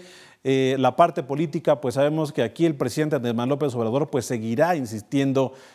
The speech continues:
en la corrupción de los gobiernos anteriores, más el de Felipe Calderón, el, el panismo, pues, deslindándose. Eh, ¿qué sigue desde tu punto de vista? ¿Queda aquí? ¿Va a dar para mucho?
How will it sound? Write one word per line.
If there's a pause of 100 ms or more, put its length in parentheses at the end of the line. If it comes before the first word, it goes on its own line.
(120)
en
la
corrupción
de
los
gobiernos
anteriores,
más
el
de
Felipe
Calderón, (280)
el,
el
panismo,
pues,
deslindándose. (400)
Eh,
¿qué
sigue
desde
tu
punto
de
vista?
¿Queda
aquí?
¿Va
a
dar
para
mucho?